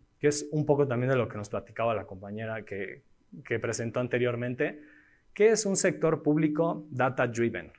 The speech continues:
¿O c-, cómo, cómo se ve un gobierno así? Pues tiene principalmente esos tres componentes que ven ahí ustedes. Uno de ellos, muy importante, la gobernanza de los datos. La gobernanza de los datos, o ese concepto, es básicamente, pues,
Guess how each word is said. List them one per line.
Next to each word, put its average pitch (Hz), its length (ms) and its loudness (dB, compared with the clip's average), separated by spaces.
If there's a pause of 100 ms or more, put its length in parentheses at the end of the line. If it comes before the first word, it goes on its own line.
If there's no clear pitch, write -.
¿O 117 200 -4
c-, - 220 -12
cómo, 135 200 -4 (160)
cómo 151 200 0
se 113 180 0
ve 123 300 0
un 117 120 -6
gobierno 113 360 0
así? - 260 -14 (640)
Pues 151 160 2
tiene 185 240 2
principalmente 151 960 2
esos 135 300 -2
tres 123 160 0
componentes 117 500 -4
que 101 120 -6
ven 107 180 -6
ahí 104 100 -6
ustedes. 101 460 -10 (800)
Uno 202 240 4
de 147 160 6
ellos, 156 220 4
muy 120 200 0
importante, 135 540 -2
la 110 100 4
gobernanza 123 560 0
de 123 80 0
los 120 160 -2
datos. - 400 -8 (420)
La 131 100 2
gobernanza 180 840 4
de 139 120 2
los 120 180 4
datos, 156 340 2
o 120 100 2
ese 131 160 -2
concepto, 123 380 -4
es 123 40 -2
básicamente, 117 600 -2
pues, 98 340 -8